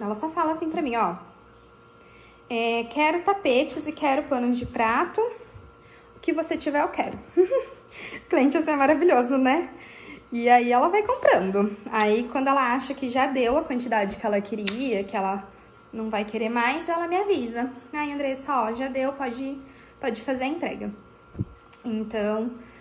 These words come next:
Fiquei sem pronta entrega, porque ela literalmente comprou tudo que eu tinha. E, inclusive, ainda ficou esperando mais coisas ficar pronto. Então, eu vou já preparar esse envio dela aqui, né? Aqui pra minha cidade mesmo. Eu mesma que vou fazer a entrega.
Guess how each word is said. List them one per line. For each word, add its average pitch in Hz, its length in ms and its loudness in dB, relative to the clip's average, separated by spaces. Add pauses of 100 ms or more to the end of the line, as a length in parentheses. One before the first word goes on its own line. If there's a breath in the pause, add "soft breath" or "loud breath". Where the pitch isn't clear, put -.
(140 loud breath)
Fiquei 240 360 -2
sem 277 220 -2
pronta 294 280 -2
entrega, 269 440 0
porque 311 240 -6
ela 220 120 0
literalmente 233 580 -6
comprou 240 300 -6
tudo 240 260 -8
que 262 120 -8
eu 262 80 -4
tinha. 311 440 -4 (640 loud breath)
E, 254 140 -2
inclusive, 269 480 -2
ainda 277 200 -2
ficou 294 240 -4
esperando 285 480 -2
mais 285 240 -4
coisas 277 380 -6
ficar 311 340 -8
pronto. - 380 -10 (1300 loud breath)
Então, 233 180 -4
eu 220 60 -2
vou 220 140 -2
já 233 140 -2
preparar 233 420 0
esse 208 240 -2
envio 214 380 -2
dela 202 260 0
aqui, 320 260 -2
né? 480 260 0 (100)
Aqui 226 180 -6
pra - 140 -6
minha 214 120 -2
cidade 208 340 -4
mesmo. 302 300 -2
Eu 392 100 2
mesma 302 260 0
que 269 80 -10
vou 233 100 -2
fazer 233 220 -6
a 202 40 -2
entrega. 214 560 0